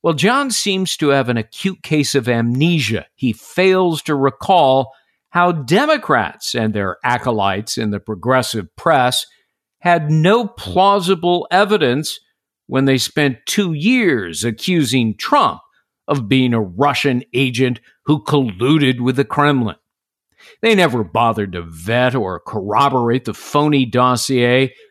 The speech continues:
that was invented by Hillary and her gang of dirty tricksters.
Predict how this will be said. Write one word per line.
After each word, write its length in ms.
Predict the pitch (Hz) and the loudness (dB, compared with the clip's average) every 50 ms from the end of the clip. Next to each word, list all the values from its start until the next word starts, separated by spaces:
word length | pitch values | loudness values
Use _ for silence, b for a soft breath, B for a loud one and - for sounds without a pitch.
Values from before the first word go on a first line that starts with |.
| b b _ _ - | b b _ _ 0
that 140 | 151 147 147 | 2 2 4
was 200 | 151 139 104 131 | 2 2 2 2
invented 640 | 127 117 117 110 95 139 165 170 131 147 147 127 104 | 0 0 0 -2 0 0 2 2 2 0 0 0 0
by 220 | 127 131 127 123 | 0 0 0 0
Hillary 680 | 113 - - 277 269 214 170 131 110 90 82 87 87 | -4 -4 0 0 2 2 2 2 0 -2 -6 -6 -8
and 120 | 98 110 127 | -6 -4 -2
her 160 | 127 117 107 | -2 -2 -4
gang 480 | 98 87 - 131 139 143 143 139 135 127 | -6 -4 -2 0 2 2 2 2 2 2
of 180 | 113 104 - _ _ _ _ _ _ - 143 131 | 0 -2 -4 _ _ _ _ _ _ -10 -6 0
dirty 400 | 127 160 165 170 165 147 135 120 | 2 4 4 4 4 4 2 0
tricksters. 840 | - - - - 196 - - - - - 120 85 - - - - | -2 -6 -4 -4 -4 -4 -4 -8 -6 -6 -8 -8 -8 -14 -16 -16